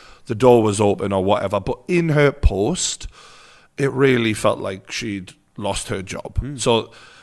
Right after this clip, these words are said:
Speaker 1: whatever they've claimed after that, she did not feel supported. She did not feel like, "I've got my job once this is all over," at all. So they
Speaker 2: Yeah.
Speaker 1: definitely didn't,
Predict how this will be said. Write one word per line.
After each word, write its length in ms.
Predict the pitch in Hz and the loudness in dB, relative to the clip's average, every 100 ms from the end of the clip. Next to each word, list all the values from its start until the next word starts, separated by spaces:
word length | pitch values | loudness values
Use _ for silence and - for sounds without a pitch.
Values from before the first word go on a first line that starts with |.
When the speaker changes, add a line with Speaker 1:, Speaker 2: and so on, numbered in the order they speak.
| _ - | _ 0
Speaker 1:
whatever 400 | 127 135 147 139 | 4 6 6 4
they've 340 | 139 131 107 | 4 4 0
claimed 400 | - 127 113 113 | -2 2 2 2
after 280 | 110 - 113 | 0 0 2
that, 260 | 127 156 - - - _ _ _ | 4 4 0 -12 -20 _ _ _
she 320 | - - 180 160 | -2 0 0 0
did 200 | 170 139 | 0 4
not 240 | 143 - | 4 4
feel 200 | - 117 | 0 0
supported. 540 | 101 - 107 92 101 95 | -2 -4 -4 -4 -6 -8
She 140 | - | -2
did 140 | 135 147 | 0 2
not 200 | 139 - | 2 0
feel 200 | 117 107 | -2 -2
like, 180 | 101 - | -4 -4
"I've 100 | 104 | -2
got 160 | 117 110 | -2 -2
my 100 | 101 | -6
job 400 | 95 98 90 107 - - - | -4 -4 -6 -12 -18 -20 -4
once 240 | 107 98 | -4 -4
this 140 | 104 | -8
is 120 | 104 98 | -6 -2
all 240 | 92 92 | -2 -2
over," 300 | 95 90 - _ _ - | -8 -14 -18 _ _ -2
at 200 | 117 - | -2 -2
all. 260 | 95 - - - | -12 -16 -20 -20
So 120 | - | -8
they 80 | 117 | -2
Speaker 2:
Yeah. 60 | 117 | 2
Speaker 1:
definitely 360 | 139 131 120 | 2 0 -2
didn't, 340 | 113 110 107 | -4 -4 -4